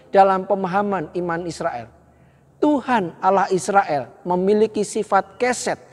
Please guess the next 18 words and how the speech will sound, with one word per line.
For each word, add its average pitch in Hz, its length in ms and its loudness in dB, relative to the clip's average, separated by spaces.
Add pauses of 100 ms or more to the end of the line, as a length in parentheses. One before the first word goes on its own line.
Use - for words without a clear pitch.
(220)
kasih 262 300 -2
setia. 202 480 -2 (400)
Ia 233 160 8
tidak 254 400 -2
pernah 254 320 -4
ingkar 240 400 2
pada 208 240 2
janjinya. 180 640 0 (320)
Janji-janjinya 170 1200 0
itu 156 320 -2 (240)
selalu 156 560 2
dilandaskan 175 720 2
dengan 147 240 -6
kasih. 143 400 -10 (480)
Itu 165 160 -4
sebabnya 196 720 0 (320)
Etan 214 400 2
menegaskan 214 960 0